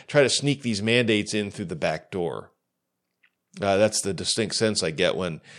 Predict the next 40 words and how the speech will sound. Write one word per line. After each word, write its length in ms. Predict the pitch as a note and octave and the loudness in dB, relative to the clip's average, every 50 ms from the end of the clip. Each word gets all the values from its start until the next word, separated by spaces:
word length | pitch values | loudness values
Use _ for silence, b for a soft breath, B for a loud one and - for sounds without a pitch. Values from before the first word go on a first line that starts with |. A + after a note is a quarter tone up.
| B B B B B | B B B B B
look, 240 | - A2 A2 - - | -2 -2 -2 -2 -4
looking 260 | A2+ A2 F#2 G#2 G#2 | -6 -4 -2 -2 -2
at 120 | F#2+ E2 | -2 -2
some 220 | - - A2 G2 F#2+ | 0 0 0 -2 -2
of 80 | F2+ | -6
the 80 | D#2+ E2+ | -6 -2
Biden 280 | D#2 F2+ F2+ G2 F#2 | 2 2 4 4 2
administration's, 920 | F2+ F2 F2+ E2+ E2 - - - F#2 E2+ E2 - - C#2+ C#2 C#2 - - - - - - | 0 -4 -6 -6 -6 -6 -2 -2 -2 0 0 -4 -6 -8 -6 -6 -6 -6 -6 -8 -10 -8
uh, 360 | - D#2 C#2+ C#2+ C#2+ C2 A1 G#1+ | -8 -6 -6 -6 -6 -6 -6 -8
attempts 580 | D2 - - - C3+ A#2+ G#2 - - - - b b b b b b | -6 -2 0 2 2 2 2 0 0 -2 -2 b b b b b b
at 240 | - G#2 G#2 - - | 2 4 4 4 2
imposing 480 | G2+ F#2+ - - A2 G#2 G2 F#2 F#2+ | -2 -4 -2 0 2 2 2 0 -4
a 60 | F#2+ | -4
vaccine 500 | F2 F#2 G2 F2+ E2+ - - G#2 G2+ F#2 | 0 2 2 2 2 0 -4 -4 -4 -4
mandate 360 | F#2 F#2 F2+ F#2 F2+ F2+ F2 F2 | -4 -2 -2 -2 0 0 0 0
on 100 | E2 E2 | 0 -2
the 60 | E2 | -4
American 360 | D#2+ E2+ E2 D#2+ - - C#2+ | -4 -2 -2 -2 -4 -6 -10
people. 440 | - - A2 G2 - - - - _ _ _ _ | -6 -4 -4 -4 -4 -8 -12 -12 _ _ _ _
And 260 | - B2+ C#3 C#3+ C#3 C3+ | 6 8 8 10 10 8
it 180 | C3+ C3 - | 6 6 4
continues 480 | - F#3 D#3+ - D#3+ C3+ C3+ B2+ A#2 - | 0 0 4 4 4 6 6 4 4 4
here. 120 | C3 B2 | 6 6
He 60 | A#2 | 6
says, 240 | B2 - D3 C#3 A#2+ | 6 6 6 4 4
"The 60 | A2+ | 2
British, 340 | G#2+ E2+ D3 F#3 G#3 G3+ - | 2 6 8 8 8 8 6
the 60 | - | 2
country 280 | - - E3 E3 E3 D#3+ | 0 0 0 0 0 -2
that 100 | B2 A2+ | -2 2
gave 280 | F#2 A#2 B2+ C3+ C3+ G#2+ | 4 6 6 6 6 4
the 80 | G#2+ | 4
Western 380 | G#2 A#2+ C#3 C#3 - - B2 A2+ | 4 4 4 4 2 -2 0 4
world 260 | A2+ B2 B2 A#2 - | 6 6 6 6 4
civil 320 | - - D#3+ D3+ C3+ B2 | 4 4 4 4 4 6
liberty, 280 | A#2+ C3 D3+ D#3 D#3 D3+ | 6 6 6 6 4 4
has 160 | D3+ C#3 A2+ | 2 2 2
abolished 500 | A2 G2 F#2 A2 A2+ B2+ C3 C3+ - - | 0 2 4 6 8 8 8 6 2 2
covid 320 | - D#3+ E3 F3+ C#3+ A2+ F2 | 4 6 6 6 6 2 0
mandates. 600 | G2 F#2+ F#2+ F#2 E2+ F2+ F2+ G2 G2 - - | -2 -2 -2 0 2 2 2 2 2 0 -4